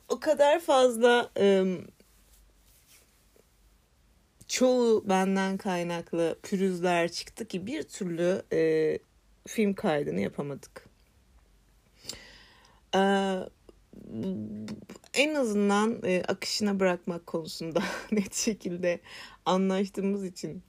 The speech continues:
e, arkadaşımla herhangi bir sıkıntı, pürüz yaşamıyoruz neyse ki aramızda. E, akışında, yani her şey olması gereken zamanda, en doğru zamanda oluyordur.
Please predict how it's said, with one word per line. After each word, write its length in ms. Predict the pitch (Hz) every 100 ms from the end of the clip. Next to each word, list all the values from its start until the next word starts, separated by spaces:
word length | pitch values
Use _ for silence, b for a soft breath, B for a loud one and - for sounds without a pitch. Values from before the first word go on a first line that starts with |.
| _
e, 240 | 156 160 156
arkadaşımla 1000 | 160 160 156 165 165 - 170 170 196 240 -
herhangi 500 | 175 170 165 160 160
bir 200 | 165 -
sıkıntı, 560 | - - 202 165 151 135
pürüz 380 | - 151 143 135
yaşamıyoruz 600 | 143 - 143 139 135 135
neyse 360 | 135 131 - -
ki 180 | 139
aramızda. 600 | 139 - 147 - - 226 - B B B B B 156
E, 380 | 156 147 147 - _ -
akışında, 680 | - - - 170 143 135 135
yani 320 | 165 151 143
her 320 | 156 208 208 202
şey 240 | 196 185
olması 440 | 165 165 160 -
gereken 540 | - 147 - - 151 151
zamanda, 500 | 147 147 143 151 -
en 320 | 180 170 160
doğru 260 | 151 143 151
zamanda 500 | 151 143 143 143 139
oluyordur. 680 | 135 135 131 - 147 -